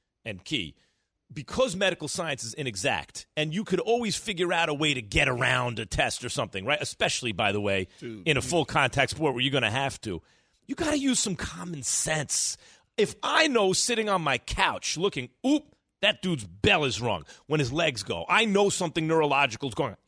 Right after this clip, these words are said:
Speaker 1: I know, it's like when K D hurt his, "Oh, no, it's his calf." Guys, that's an Achilles, or it's about to be, right? Sometimes common sense has got to take over, I think, in these situations.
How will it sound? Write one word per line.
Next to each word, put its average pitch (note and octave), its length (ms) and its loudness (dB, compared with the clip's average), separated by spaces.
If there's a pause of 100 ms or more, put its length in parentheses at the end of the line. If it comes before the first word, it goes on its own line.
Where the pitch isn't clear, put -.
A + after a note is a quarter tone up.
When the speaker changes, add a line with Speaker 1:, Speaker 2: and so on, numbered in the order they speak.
(100)
Speaker 1:
I A#3+ 100 0
know, A#3+ 180 -2
it's A#3 160 2
like C4+ 140 2
when G#3 140 0
K G#3+ 260 0
D E3+ 200 2
hurt E3+ 140 4
his, B2+ 100 -6 (200)
"Oh, A#3 140 4
no, A#3 220 4
it's F#3 120 0
his E3+ 140 -2
calf." E3+ 480 2 (260)
Guys, C4 300 2
that's C4 180 2
an C4+ 80 0
Achilles, C4 520 2
or G3+ 80 4
it's F#3+ 120 2
about G#3+ 340 4
to A3+ 100 2
be, G3+ 240 0
right? G#3+ 340 0 (260)
Sometimes - 600 -2
common A3 380 -4
sense F3+ 480 -2 (260)
has D3 180 0
got - 420 0
to D#3 100 -2
take D3 320 -2
over, G2 400 0
I B2 100 6
think, D3 260 -2
in B2+ 120 -4
these A#2+ 160 -2
situations. F#2+ 760 -4